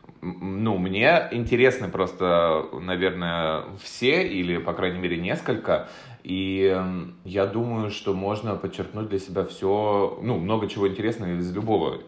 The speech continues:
ин-, инструмента. Если захотеть это сделать, а не захотеть просто прийти и сказать: «Фу, все говно, пока».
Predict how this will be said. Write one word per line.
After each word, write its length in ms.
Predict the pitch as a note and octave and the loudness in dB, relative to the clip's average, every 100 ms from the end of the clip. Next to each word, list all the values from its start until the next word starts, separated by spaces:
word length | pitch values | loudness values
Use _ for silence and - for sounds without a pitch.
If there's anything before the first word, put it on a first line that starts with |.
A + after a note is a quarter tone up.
| - | -16
ин-, 240 | - D#2+ D2+ | -12 -12 -10
инструмента. 560 | E2+ - F#2 E2+ C#2 - - - | -10 -8 -6 -6 -6 -10 -10 -2
Если 240 | A2 A#2 | 0 2
захотеть 440 | B2+ C3 D3+ C3 F#2 | 2 4 4 4 0
это 160 | - | -4
сделать, 380 | F2+ F2 D2+ - - | -2 0 0 -2 0
а 140 | F#2 | 2
не 140 | A2+ | 2
захотеть 440 | A2 A2 A2 D#3+ D#3+ | 0 0 0 0 0
просто 280 | G2+ G2 F#2 | -2 -2 -2
прийти 280 | F#2+ F#2 | -2 0
и 40 | C3 | -2
сказать: 240 | - F2+ | -2 -6
«Фу, 180 | - F#2 - | -2 -4 -4
все 160 | - F2 | -8 -4
говно, 340 | E2+ E2+ A2+ | -2 0 0
пока». 380 | - D#2+ C#2+ C#2+ | 0 0 2 0